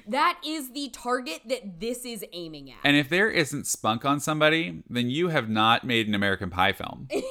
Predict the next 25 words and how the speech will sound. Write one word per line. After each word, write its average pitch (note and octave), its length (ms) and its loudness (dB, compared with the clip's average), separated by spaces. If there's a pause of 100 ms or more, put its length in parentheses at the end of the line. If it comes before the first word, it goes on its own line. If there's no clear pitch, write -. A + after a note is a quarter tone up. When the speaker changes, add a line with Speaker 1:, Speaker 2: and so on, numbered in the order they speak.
(160)
Speaker 1:
Yeah. F4 640 0 (140)
Speaker 2:
You B2 120 6
know, B2 220 8
and C3 180 2
so, D3+ 100 2
or, F3+ 360 8
or D#3 460 6
There's C3+ 340 8
Something D3 220 4
About B2 200 6
Mary, D3+ 360 4
or B2+ 220 2
any F#3+ 200 4
of E3+ 100 6
all D3 100 8
those B2+ 180 4
movies A2+ 340 2
with G2+ 120 0 (100)
all C#3+ 280 2
of A#2 80 -6
that G2+ 220 0
stuff. F2+ 360 2 (200)
It's B2+ 180 2
like, B2+ 160 8
so C3+ 300 4